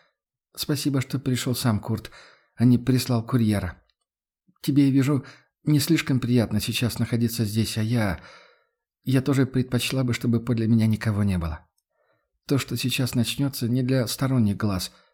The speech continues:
Как я уже говорила, скверное это зрелище, голосящая вдова. Иди, спасибо еще раз». «За что?» — возразил он тоскливо и, отступив к двери, повторил: «Прости».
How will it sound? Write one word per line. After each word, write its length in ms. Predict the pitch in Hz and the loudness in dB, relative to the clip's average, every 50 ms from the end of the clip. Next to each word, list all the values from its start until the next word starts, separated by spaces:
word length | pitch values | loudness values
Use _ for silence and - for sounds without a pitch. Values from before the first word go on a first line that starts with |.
| _ _ _ _ _ _ _ | _ _ _ _ _ _ _
Как 240 | - 131 123 - - | -4 -4 -4 -2 0
я 100 | 131 127 | 0 2
уже 180 | 120 110 120 | 2 0 0
говорила, 600 | 110 117 117 113 113 113 127 135 127 117 107 - - - - - - _ _ _ _ _ _ _ _ _ _ _ - | 0 0 0 2 2 2 2 2 2 0 0 -4 -8 -16 -20 -20 -20 _ _ _ _ _ _ _ _ _ _ _ -12
скверное 440 | - - - 151 127 117 120 113 110 | -8 -2 0 2 2 4 4 2 2
это 100 | 117 123 | 2 2
зрелище, 540 | 123 131 120 123 113 101 95 92 - - - | 2 2 4 4 4 4 2 0 -4 -4 -4
голосящая 640 | 120 117 120 117 117 110 - - 107 101 - 110 101 | -4 -2 -2 -2 -2 -2 -2 -2 -2 -2 -2 -4 -4
вдова. 480 | 104 101 107 101 95 95 85 76 - _ _ _ _ _ _ _ - | -2 -2 -4 -4 -4 -4 -6 -8 -10 _ _ _ _ _ _ _ -2
Иди, 520 | 123 131 120 110 120 117 107 90 - - _ _ _ _ _ _ _ _ - | -2 0 0 2 2 2 2 0 -2 -8 _ _ _ _ _ _ _ _ -14
спасибо 460 | - - - 127 120 - 127 107 104 | -10 -6 -4 -2 -2 -2 -2 -4 -4
еще 220 | 98 92 - 110 98 | -4 -6 -6 -4 -4
раз». 280 | 92 95 90 - - _ _ _ _ _ _ _ _ _ _ _ _ _ _ _ _ - | -4 -4 -6 -8 -10 _ _ _ _ _ _ _ _ _ _ _ _ _ _ _ _ -4
«За 240 | 147 131 127 123 | -2 0 2 0
что?» — 480 | 113 - - - - - 101 82 69 64 - - _ _ _ _ _ _ _ _ _ _ _ - | 0 0 -4 -6 -4 -2 -2 -2 -4 -6 -10 -14 _ _ _ _ _ _ _ _ _ _ _ -2
возразил 440 | 113 113 95 101 107 92 101 107 | 0 0 2 2 0 2 2 2
он 140 | 101 98 92 | 2 2 0
тоскливо 600 | 90 95 87 - - 107 120 117 101 95 87 - - _ _ _ _ _ - | -2 -4 -6 -2 2 2 4 4 2 0 -2 -6 -10 _ _ _ _ _ -4
и, 20 | - | -2
отступив 520 | 104 - - - - 117 - 123 110 92 | -2 -2 -2 -2 -2 0 2 2 2 2
к 60 | 92 | 2
двери, 280 | 90 107 120 113 98 95 | 4 6 6 6 4 2
повторил: 600 | 90 - 101 90 - 98 92 90 87 78 73 - - _ _ _ _ _ _ _ _ _ _ _ _ _ _ | 0 -2 -4 -2 0 0 0 0 0 -2 -4 -8 -12 _ _ _ _ _ _ _ _ _ _ _ _ _ _
«Прости». 480 | - - 95 90 - - - 80 73 | -6 -4 -4 -4 -6 -6 -8 -10 -10